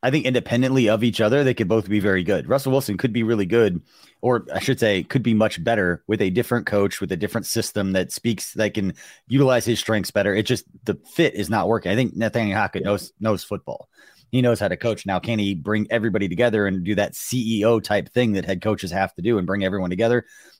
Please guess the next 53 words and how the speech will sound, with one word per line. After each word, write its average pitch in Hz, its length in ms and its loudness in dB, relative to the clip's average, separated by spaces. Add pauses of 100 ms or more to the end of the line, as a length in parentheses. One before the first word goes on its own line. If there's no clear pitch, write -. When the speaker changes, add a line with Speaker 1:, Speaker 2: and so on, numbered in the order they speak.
(200)
Speaker 1:
That's 120 260 -2
Speaker 2:
Right. - 100 -14
Speaker 1:
the 113 100 2
thing 104 340 -2
that 92 240 0 (220)
most 104 480 0
guys 101 340 0
that 95 180 -4
go 95 240 0
and 90 100 -4
become 95 220 -6
head 95 160 -4
coaches 98 320 -4
and 95 100 -6
come 92 100 -4
back 90 240 -2
talk 104 280 -2
about. 82 280 0 (380)
It's 107 200 -8
less 120 240 0
about 104 220 0
the 87 60 -6
football, 107 400 2
and 95 60 2
it's 85 100 -10
more 95 160 2
about 90 140 0
managing 98 580 0
all 92 200 2
your 87 120 -4
people 101 340 0
and 85 80 -2
having 90 180 -2
Speaker 2:
Absolutely. 87 140 -4
Speaker 1:
the - 40 -6
processes 101 640 0
and 92 80 -4
all 92 100 0
those 92 180 -2
things 87 240 -6
in 85 80 -10
place. 92 320 -2 (480)
And 117 140 2
then 104 220 2
real 120 160 2
quick - 220 0
with 101 100 0
the 95 80 0
Raiders, 107 420 0 (600)
the - 60 -4
funny 123 220 0
part 110 240 0
is, 98 340 0